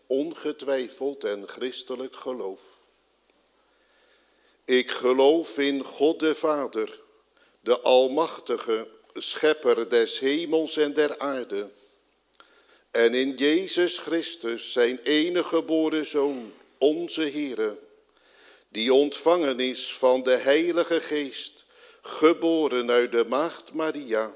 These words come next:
die geleden heeft onder Pontius Pilatus, is gekruisigd, gestorven en begraven, nedergedaald te helle,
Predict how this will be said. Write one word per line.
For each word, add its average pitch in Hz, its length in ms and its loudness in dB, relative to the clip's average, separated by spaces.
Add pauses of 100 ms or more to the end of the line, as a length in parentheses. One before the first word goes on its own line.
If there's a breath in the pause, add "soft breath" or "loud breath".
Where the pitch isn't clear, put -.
(880 soft breath)
die - 260 0
geleden 147 680 4
heeft 127 460 -4
onder 131 400 0
Pontius 165 800 -2
Pilatus, 147 960 -4 (460 soft breath)
is 135 280 -2
gekruisigd, 135 1080 0 (360 soft breath)
gestorven 165 1200 2 (140)
en 160 200 2
begraven, 143 840 -2 (580 soft breath)
nedergedaald 165 1300 2
te 160 80 0
helle, 135 500 0